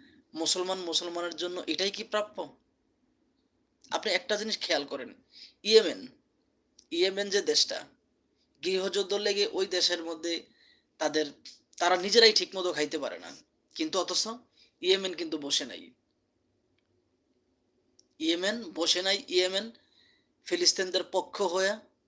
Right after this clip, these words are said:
তাদের নিজের জীবনের আশা না কইরা তারা যুদ্ধ করে যাচ্ছে। ইরান শিয়া মুসলমান, যদিও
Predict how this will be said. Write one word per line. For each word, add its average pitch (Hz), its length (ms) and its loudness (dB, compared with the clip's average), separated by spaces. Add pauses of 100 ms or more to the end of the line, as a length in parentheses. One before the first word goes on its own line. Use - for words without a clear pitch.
(160)
তাদের - 240 0
নিজের 175 380 2
জীবনের 185 640 -2 (320)
আশা 180 300 6
না 196 160 0
কইরা 202 280 -2
তারা 165 220 0
যুদ্ধ 147 300 -6
করে 147 200 -6
যাচ্ছে। 131 340 -4 (760)
ইরান 208 460 2
শিয়া 170 300 4
মুসলমান, 147 560 -4 (840)
যদিও 151 300 0